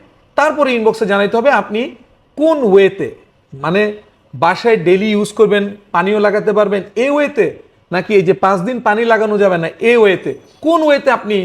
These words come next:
বডি হোয়াইটেনিংয়ের সার্ভিসটা শুরু করতে চাচ্ছেন, তা আপনারা ফোন দিয়ে কথা বলবেন। অবশ্যই সিরিয়াস সার্ভিস, প্রফেশনাল সার্ভিস। আমার কথা শোনার পর বুঝেছেন, এগুলো বুঝার জিনিস। রেজাল্ট তারাই দেখতে পেয়েছে যাদের এই যে লেংদি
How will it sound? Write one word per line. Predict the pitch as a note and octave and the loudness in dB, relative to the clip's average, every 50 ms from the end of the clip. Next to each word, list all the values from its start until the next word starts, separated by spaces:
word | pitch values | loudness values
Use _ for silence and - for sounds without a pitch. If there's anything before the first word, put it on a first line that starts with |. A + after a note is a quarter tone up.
| E3+ - - _ _ _ - D3+ | -6 -10 -16 _ _ _ 0 2
বডি | E3+ F#3+ G#3 A3+ G3+ | 2 2 2 2 2
হোয়াইটেনিংয়ের | G3 F#3+ G3 G#3 G#3+ G#3 G#3 G#3 G3+ G#3 - | 2 2 0 0 -2 -2 -2 -2 -4 -2 -2
সার্ভিসটা | F3+ E3 F3+ F#3 - - A3+ A3 - - | -2 -2 -2 -4 -4 -2 -4 -4 -4 0
শুরু | - D4 D#4+ E4 B3 C4 | 2 4 4 4 4 2
করতে | G#3+ - - E3+ - | 0 0 -2 -6 -4
চাচ্ছেন, | D#3+ C#3+ - - A#3 B3+ - - _ _ _ - | -4 -6 -4 -4 -6 -6 -6 -12 _ _ _ -4
তা | F3+ E3 D3 D3 D3+ | -2 0 0 0 -2
আপনারা | D3 F3 F3+ G3 B3+ C#4+ - - _ _ _ _ _ | -4 -4 -4 -4 -4 -4 -6 -14 _ _ _ _ _
ফোন | - A#3+ B3 A#3+ A3+ | 0 0 0 0 0
দিয়ে | A3 G#3 D#3+ F3 | 0 0 0 0
কথা | D#3 D#3 D3+ C#3 | -2 -4 -6 -6
বলবেন। | C#3+ C3 C3 A#2+ A#2 _ _ _ _ _ - D3+ F#3 | -6 -8 -8 -12 -14 _ _ _ _ _ -2 0 0
অবশ্যই | G#3+ C#4+ C4+ - - - G#3+ E3 C3+ - - - _ _ - - - | 0 0 -4 -4 -2 -2 0 0 -2 -4 -12 -20 _ _ -20 -12 -6
সিরিয়াস | - A3 A#3 B3+ C4+ C4+ C4 C4 - G#3+ | -4 -2 0 2 0 0 0 -2 -4 -2
সার্ভিস, | F#3+ E3+ D#3 D3+ D3 - - _ _ - | -2 0 -2 -4 -6 -8 -10 _ _ -4
প্রফেশনাল | G3+ F#3+ G3 B3 A#3+ B3 B3 A#3+ A#3 G#3+ G3 E3 - | -4 -2 -2 -2 -4 -4 -4 -4 -4 -4 -4 -4 -2
সার্ভিস। | F3 D3+ D3+ D3+ G3 G3+ - - _ _ _ _ _ - D3+ | -2 -2 -2 -2 -4 -6 -8 -12 _ _ _ _ _ -10 -6
আমার | E3 F#3+ F3+ - | -6 -6 -4 -6
কথা | F3+ E3+ A3 G#3 G#3+ - | -6 -4 -6 -6 -6 -4
শোনার | A3+ A3 A#3+ A#3 A#3 | -4 -2 -2 -2 0
পর | A#3+ A3 F3 D#3 | 0 0 0 0
বুঝেছেন, | F#3 F3 G#3+ G#3 - G3+ F#3+ G3+ G3 D#3+ | 0 0 0 0 0 -4 -4 -4 -4 -4
এগুলো | C#3+ D3+ F3 G3+ B3+ - - _ _ _ _ _ - D#3 | -2 -2 -2 -2 -4 -6 -10 _ _ _ _ _ -10 -8
বুঝার | D3+ D#3 D3+ G3 A3 G#3 F3 F#3 | -6 -4 0 0 0 0 0 -2
জিনিস। | F#3+ G3 A3+ G#3+ - - _ - F3 | -2 -2 -4 -6 -10 -14 _ -8 -4
রেজাল্ট | E3 G#3 G#3 G#3 G#3 G3 | -2 -2 -2 -2 0 0
তারাই | F3+ G3 A3 A#3 G#3+ G#3 | 0 2 2 0 0 -2
দেখতে | G#3+ G#3+ - A3 G#3+ G#3 | -4 -4 -4 -4 -2 0
পেয়েছে | G#3 F#3+ F#3 - - F3+ F#3+ G#3+ - - _ _ _ _ _ D#3 C#3 | 0 0 0 0 -4 -6 -6 -6 -10 -20 _ _ _ _ _ -4 -2
যাদের | D#3+ E3+ E3+ F#3 A3 A#3 A3+ - - _ _ _ _ _ _ - F#3+ | 0 0 2 0 0 -2 -2 -6 -18 _ _ _ _ _ _ 0 0
এই | G3 G3 E3 | 0 0 0
যে | E3 D#3+ D3+ D#3 F3 | -2 -4 -2 0 0
লেংদি | F#3+ G#3 G#3+ G#3+ G3+ A3+ | 0 0 0 -2 -2 -4